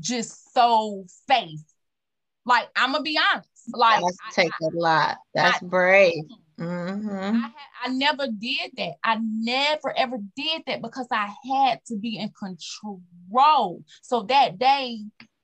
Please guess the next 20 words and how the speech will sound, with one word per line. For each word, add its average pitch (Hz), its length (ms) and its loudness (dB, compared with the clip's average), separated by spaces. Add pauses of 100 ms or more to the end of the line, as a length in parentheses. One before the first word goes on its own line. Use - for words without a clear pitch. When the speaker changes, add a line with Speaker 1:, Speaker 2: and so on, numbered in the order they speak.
Speaker 1:
you 247 160 0
know, 233 220 2
at 196 260 0
work, 254 440 0
that's 262 220 -2
why 240 280 0
I 214 360 0 (420)
felt 233 300 -6 (260)
so, 254 840 -2
I 240 120 2
was 233 160 -6
in 233 100 -6
a 180 120 -8 (160)
panic 285 340 -2 (260)
because 233 400 0
I'm 226 180 0
like, 208 280 2
"Oh, 233 300 4
you 254 100 -6
know, 208 320 -2